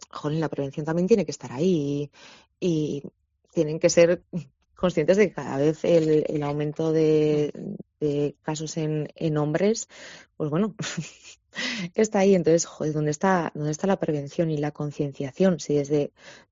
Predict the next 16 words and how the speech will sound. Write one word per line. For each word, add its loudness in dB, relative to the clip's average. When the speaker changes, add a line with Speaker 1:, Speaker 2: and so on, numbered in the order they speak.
Speaker 1:
la 0
unidad 4
de 4
supuestamente -4
expertos -10
solo 0
hablan -2
de -4
mujeres? -12
Speaker 2:
Mm. -16
Speaker 1:
Entonces, 0
pues -4
bueno, -4
pues -10
sí -4
que -2